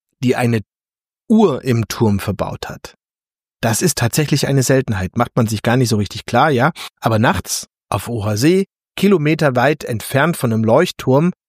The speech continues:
da machen Uhren natürlich gar keinen Sinn, ja? Kann man ja gar nicht lesen. Und wie wär das wohl, wenn man die alle von Sommerzeit auf Winterzeit und zurückstellen müsste? Heidenarbeit. Also, echte gute alte Leuchttürme gibt es nur einen am Bodensee,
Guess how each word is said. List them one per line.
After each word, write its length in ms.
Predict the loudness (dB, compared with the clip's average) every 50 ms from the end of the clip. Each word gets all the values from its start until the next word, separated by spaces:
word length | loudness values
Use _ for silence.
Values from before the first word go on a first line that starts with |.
| _ _ _
da 100 | -8 -4
machen 340 | -2 0 -2 0 0 -2 -2
Uhren 300 | 2 2 2 2 4 2
natürlich 380 | 2 0 -2 -2 -4 -4 -4 -4
gar 160 | -6 -8 -8
keinen 260 | -8 -8 -6 -4 -4
Sinn, 280 | -2 0 0 0 2 0
ja? 200 | -2 -2 -4 -6 -8 _ _ _ _ _
Kann 140 | -4 0 0
man 100 | 0 0
ja 80 | 0
gar 160 | 0 0 -2 -2
nicht 180 | -2 -2 -2
lesen. 360 | 0 2 2 2 2 -2 -4 -4 _ _ _ _ _ _ _ _ -2
Und 200 | -2 -2 -2 -4 _ _
wie 200 | 0 2 2 4
wär 120 | 4 4 2
das 200 | 2 0 2 2
wohl, 180 | 2 2 4
wenn 120 | 4 2 4
man 140 | 2 2 2
die 120 | 2 2
alle 280 | 2 4 4 4 4 2
von 220 | 0 0 2 2
Sommerzeit 480 | 2 2 2 2 0 0 0 2 2 0
auf 100 | 2 2
Winterzeit 500 | 0 2 2 0 0 0 0 0 2 0
und 140 | 0 0
zurückstellen 520 | 0 0 0 -2 -2 -4 -2 -2 0 0 0
müsste? 340 | -2 -2 -4 -6 -6 -6 -6
Heidenarbeit. 640 | -6 -8 -8 -12 -12 -14 -18 -18 -20 -20 _ -20 -20 _ _ _ _ _ _ _ _ _
Also, 260 | -4 -2 -2 -2 -4 -4 _ _ _ _
echte 340 | -2 -2 -2 0 0 -2 0
gute 360 | 2 0 0 0 0 -2 0
alte 240 | 2 0 2 2 2
Leuchttürme 600 | 4 4 4 2 0 0 0 0 2 2 2 0
gibt 220 | 0 -2 -2 -2 -6
es 140 | -4 0
nur 160 | 0 0 0 0
einen 280 | 2 2 2 4 2
am 200 | 2 2 2 4
Bodensee, 520 | 4 4 2 2 0 0 0 0 0 -2